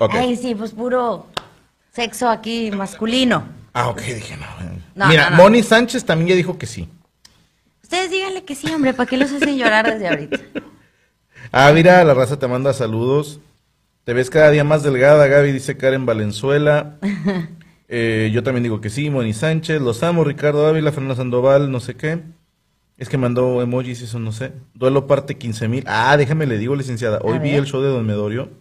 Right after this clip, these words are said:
Speaker 2: ¿Y?
Speaker 1: Y Ana Valero
Speaker 2: ¿Ahora qué hizo Ana?
Speaker 1: No, Ana Valero
Speaker 2: <laughs>
Speaker 1: se burla de que dice que vamos en el programa mil quinientos de duelo.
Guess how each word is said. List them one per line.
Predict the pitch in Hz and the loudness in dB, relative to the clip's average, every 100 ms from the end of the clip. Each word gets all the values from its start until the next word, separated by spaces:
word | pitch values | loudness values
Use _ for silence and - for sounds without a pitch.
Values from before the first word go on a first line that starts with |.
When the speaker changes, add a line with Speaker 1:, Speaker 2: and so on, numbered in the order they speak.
| _ _ _ | _ _ _
Speaker 2:
¿Y? | 180 196 269 - _ _ _ _ _ _ _ | -12 -12 -12 -18 _ _ _ _ _ _ _
Speaker 1:
Y | 123 113 113 | -10 -2 -2
Ana | 113 131 | 0 0
Valero | 123 117 117 | 0 0 0
Speaker 2:
¿Ahora | 131 247 | 2 2
qué | - 277 | 0 -6
hizo | 285 | 0
Ana? | 262 240 208 - - | 0 0 -6 -12 -20
Speaker 1:
No, | - 143 147 | -2 2 2
Ana | 147 160 | 2 4
Valero | 170 156 160 170 170 | 6 6 8 6 4
Speaker 2:
<laughs> | |
Speaker 1:
se | - 147 | -2 -2
burla | 127 135 156 165 | 0 0 2 2
de | 143 | 2
que | 139 | -2
dice | 123 117 151 | -6 -8 -10
que | 139 120 110 | -6 -6 -4
vamos | 104 117 139 135 | -4 -4 -4 -8
en | 120 | -8
el | 113 | -10
programa | 110 110 110 120 127 | -8 -6 -4 -4 -4
mil | 123 120 | -6 -10
quinientos | 120 127 120 107 127 113 | -12 -10 -10 -6 -6 -4
de | 110 104 | -4 -2
duelo. | 107 113 104 | -2 -2 -4